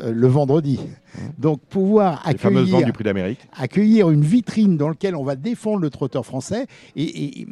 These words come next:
Speaker 1: et quelque part, ce qu'on, on peut se dire aujourd'hui quand même, c'est que dès qu'on parle de Coupe du Monde, il va y avoir un, un teasing, il va y avoir un challenge entre, dis-, entre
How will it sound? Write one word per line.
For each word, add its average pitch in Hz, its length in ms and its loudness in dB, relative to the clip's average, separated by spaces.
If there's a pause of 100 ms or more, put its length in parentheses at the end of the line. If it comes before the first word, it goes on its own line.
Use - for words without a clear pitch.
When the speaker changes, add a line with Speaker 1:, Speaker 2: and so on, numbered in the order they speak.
(140)
Speaker 1:
et - 100 -10
quelque 180 260 -4
part, 170 220 -6
ce - 60 -16
qu'on, 143 160 -12 (180)
on 113 60 -14
peut 123 160 -10
se 117 100 -10
dire 165 200 -6
aujourd'hui 190 380 -4
quand 135 160 -6
même, 131 180 -6
c'est 143 180 -4
que 147 200 -2 (320)
dès 143 300 -6
qu'on 147 160 -10
parle 170 240 -4
de 131 80 -2
Coupe 127 200 -10
du 127 120 -4
Monde, 233 200 -2
il 160 80 -4
va 131 100 -4
y 127 60 -4
avoir 131 240 -2
un, 113 600 -12
un 113 40 -12
teasing, 202 420 -6
il 143 80 -4
va 120 80 -4
y 123 60 -2
avoir 120 220 -2
un 113 80 -4
challenge 180 600 0
entre, 131 340 -4
dis-, 123 320 -10
entre 113 480 -12